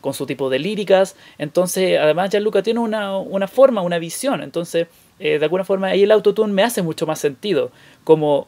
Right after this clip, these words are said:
por ejemplo, si vamos más para atrás a los años setenta, ochenta, tenemos a Kraftwerk, que es una banda que utilizaba manipulación, eh, de su voz para sonar como, en este caso, como robots. Eh, hay otra ca-, otra banda de los años ochenta, muy subvalorada, no sé si lo cachas, Luis, que se llama Brainiac.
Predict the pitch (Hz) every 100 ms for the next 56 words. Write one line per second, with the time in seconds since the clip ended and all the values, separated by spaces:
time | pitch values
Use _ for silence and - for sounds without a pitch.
0 | _ - 143 175 160 120 110 135 143 151
1 | 160 165 170 175 175 160 156 165 165 -
2 | _ _ _ - 139 185 180 - 143 143
3 | 139 - 165 139 139 143 139 143 131 127
4 | 160 170 151 151 - - - - 143 147
5 | 143 160 151 139 123 131 135 196 214 240
6 | 233 208 208 190 180 - 190 185 196 -
7 | _ _ _ - 151 151 156 151 151 160
8 | 180 147 165 - _ _ _ _ _ _
9 | _ - 208 233 196 185 190 190 180 165
10 | 170 165 170 165 - 165 151 139 139 180
11 | 190 - - _ _ - 139 127 120 120
12 | 117 _ _ _ _ 151 160 165 156 156
13 | 156 165 185 190 196 196 175 175 156 202
14 | 170 151 185 226 226 202 208 196 175 151
15 | 160 185 190 185 175 175 - - 160 147
16 | 139 175 202 160 - -